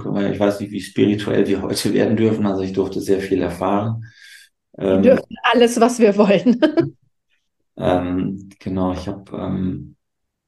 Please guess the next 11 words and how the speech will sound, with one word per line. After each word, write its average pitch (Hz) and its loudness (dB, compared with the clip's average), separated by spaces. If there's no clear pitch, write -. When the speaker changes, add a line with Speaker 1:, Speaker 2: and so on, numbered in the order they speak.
Speaker 1:
vieles 110 2
verstanden, 104 0
das 98 0
System 107 0
verstanden, 113 2
also 101 0
die, 98 0
das, 98 -2
das - -8
Zusammenleben 117 2
des - 0